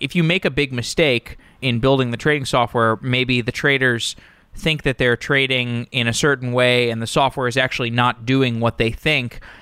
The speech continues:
and you end up losing a bunch of money and the company goes bankrupt, and that's really problematic. So you would think, like, "Okay, that's great. So we'll write tons of unit tests for, you know, if I, if I wanna execute this kind of trade, we'll just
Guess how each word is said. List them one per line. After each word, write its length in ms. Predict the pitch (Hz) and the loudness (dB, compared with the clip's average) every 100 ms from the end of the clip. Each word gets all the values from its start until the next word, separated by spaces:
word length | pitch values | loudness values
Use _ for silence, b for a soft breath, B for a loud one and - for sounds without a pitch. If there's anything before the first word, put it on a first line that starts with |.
| B | B
and 300 | - 120 117 | -4 -2 0
you 100 | 123 | 0
end 140 | 127 | 0
up 120 | 120 - | 0 0
losing 560 | 120 127 120 113 113 | 2 2 2 0 0
a 80 | 107 | 0
bunch 280 | 117 117 123 | 2 0 0
of 100 | 110 | -2
money 400 | 131 127 120 117 | 0 0 2 2
and 140 | 113 | 0
the 60 | 113 | 0
company 300 | 135 117 117 | 0 0 0
goes 200 | 113 107 | 0 0
bankrupt, 560 | 123 120 - 120 113 | 0 0 0 0 2
and 180 | 113 110 | 0 2
that's 220 | 117 - | 2 0
really 240 | 127 123 113 | 0 0 0
problematic. 800 | - 117 113 117 147 143 117 - B B B B | 2 0 0 -2 0 0 -2 -8 B B B B
So 160 | - 208 | -2 0
you 140 | 196 | 2
would 160 | 190 208 | 2 2
think, 180 | 240 | 0
like, 180 | 196 160 - | 0 -2 -2
"Okay, 340 | 220 233 170 156 | 0 2 2 2
that's 220 | 180 - | 0 -2
great. 280 | - 220 143 | 2 2 2
So 120 | 156 | 0
we'll 160 | 180 175 | 2 4
write 240 | 170 - | 2 0
tons 340 | - 202 214 | 0 2 4
of 100 | 170 | 2
unit 300 | 135 151 139 | 0 0 0
tests 480 | - - - - - | 0 -2 -2 -8 -8
for, 380 | - 139 127 123 | -2 2 4 4
you 100 | 127 | 2
know, 80 | 120 | 0
if 80 | 139 | 0
I, 140 | 120 | -2
if 100 | 151 | 0
I 60 | 160 | 2
wanna 180 | 160 | 2
execute 460 | 120 143 - - 143 | 0 -2 -2 -2 -2
this 120 | - | -2
kind 200 | - 139 | -2 -2
of 80 | 120 | -2
trade, 500 | - 196 190 180 156 B B B | -2 2 4 2 0 B B B
we'll 160 | 156 165 | 2 2
just 200 | 165 | 2